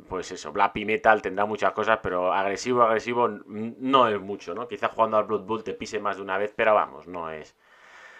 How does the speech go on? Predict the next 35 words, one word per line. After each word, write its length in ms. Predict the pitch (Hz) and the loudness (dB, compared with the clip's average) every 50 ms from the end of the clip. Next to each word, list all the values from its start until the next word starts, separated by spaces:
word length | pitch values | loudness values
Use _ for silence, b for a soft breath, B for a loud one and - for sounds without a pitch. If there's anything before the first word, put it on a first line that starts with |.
| B B B B - | B B B B -12
Es 280 | - - 117 113 - 120 | 0 2 2 2 2 2
un, 160 | 117 113 110 - | 0 0 4 4
es 180 | - 127 - | 2 4 4
un 140 | 131 127 120 | 2 0 2
buen 220 | 117 117 104 95 | 2 0 0 0
tío 160 | - 113 113 107 | 0 0 0 0
y, 180 | 101 101 - - | 0 -2 -6 -6
y 140 | 117 113 | -4 2
la, 160 | 110 107 104 104 | 4 4 2 2
y 120 | 92 107 | 0 -4
la 100 | 107 107 | -2 -2
miniatura 440 | 104 101 98 95 95 107 104 101 95 | -2 -2 -4 -6 -2 2 2 2 2
creo 160 | 95 95 98 | 2 -2 -2
que 80 | 92 95 | 0 -2
así 540 | 87 - 87 92 90 85 80 78 76 73 b b b b b b b b b _ | -2 -2 -6 -6 -6 -6 -6 -8 -8 -12 b b b b b b b b b _
debe 160 | - 107 104 | 0 0 2
marcarlo. 500 | 95 90 90 92 - 92 90 90 82 78 B B B B B B | 0 -2 -4 -2 -2 -2 -2 -2 -6 -10 B B B B B B
Vamos 200 | - 110 135 151 | 2 2 2 2
a 20 | - | 0
seguir 220 | 160 147 143 139 | 0 0 0 0
iluminando, 680 | 135 131 127 127 131 147 165 165 143 135 151 - - _ _ _ _ _ - _ _ | 0 -2 -2 -2 -2 -2 -2 -2 0 -2 -2 -2 -6 _ _ _ _ _ -20 _ _
sobre 240 | - - 104 101 101 | -8 -4 -2 -2 -2
todo, 400 | 101 - 123 127 135 143 143 143 | 0 0 0 2 2 2 0 0
pues, 160 | - 104 98 | -2 -4 -4
si 340 | - - - - - - 107 | -4 -10 -12 -12 -12 -12 -8
nos 220 | 107 107 101 - | -6 -8 -8 -4
centramos, 500 | - 104 101 98 110 120 127 131 135 131 | -4 -6 -2 4 6 6 6 6 2 -2
centraos 400 | - 110 101 98 107 120 120 - | -4 -6 -6 4 4 4 4 4
alrededor 440 | 120 110 117 113 110 107 110 107 107 | 0 -2 0 0 0 2 2 0 0
de 100 | 104 104 | 0 -2
los 180 | 95 92 - - | -4 -4 0 0
ojos, 460 | 131 131 - - 135 131 131 127 - | 0 0 2 2 2 2 2 0 -4
en 100 | 113 104 | -4 0
la 100 | 101 101 | 0 0
nariz, 560 | 98 95 98 107 127 135 139 143 143 - _ | 2 2 0 0 0 -2 -2 -4 -6 -10 _